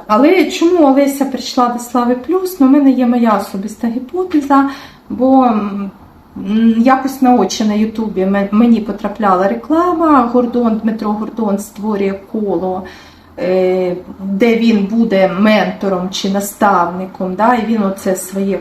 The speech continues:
коло шукає, так би мовити, підопічних. Е, там пропонується всім бажаючим заповнити якусь анкету, від-, від-, відбіркову анкету, да. Е,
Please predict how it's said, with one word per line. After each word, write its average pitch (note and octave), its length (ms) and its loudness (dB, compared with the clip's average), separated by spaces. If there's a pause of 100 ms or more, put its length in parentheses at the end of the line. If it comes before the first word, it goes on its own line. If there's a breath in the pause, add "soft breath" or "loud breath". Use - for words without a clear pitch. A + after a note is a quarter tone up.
(120)
коло E4 460 2 (260 loud breath)
шукає, C4 560 0
так F#3+ 220 -4
би G3 140 -2
мовити, B3 420 0
підопічних. G3+ 1120 -8 (640 loud breath)
Е, F#3 520 2
там F3+ 420 -2 (100)
пропонується F#3+ 760 -2
всім - 300 -8
бажаючим F3+ 720 -4
заповнити E3+ 720 -8
якусь F3+ 400 -10
анкету, D4 1120 4
від-, G#3+ 340 -2
від-, A3 560 -2
відбіркову A3 920 0
анкету, G3+ 760 -4
да. A3 340 -2 (640 loud breath)
Е, G#3 160 2